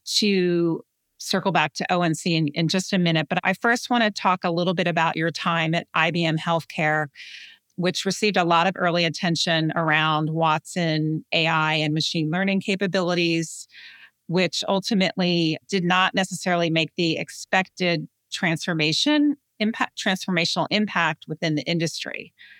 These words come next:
And so as you reflect back on that experience at I B M, would love to hear what your thoughts around A I in healthcare and what I B M Watson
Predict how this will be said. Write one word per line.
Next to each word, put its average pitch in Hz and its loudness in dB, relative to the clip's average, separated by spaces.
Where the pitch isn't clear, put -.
And 202 4
so 208 4
as 202 4
you 233 2
reflect 202 0
back 185 2
on 175 2
that 165 2
experience 160 -2
at 160 -4
I 160 0
B 160 -2
M, 151 -2
would 175 -4
love 196 0
to 240 -4
hear 175 0
what 160 -2
your 170 -2
thoughts 180 0
around 160 0
A 190 2
I 170 2
in 160 2
healthcare 165 0
and 151 -2
what 196 2
I 175 4
B 180 0
M 165 0
Watson 160 0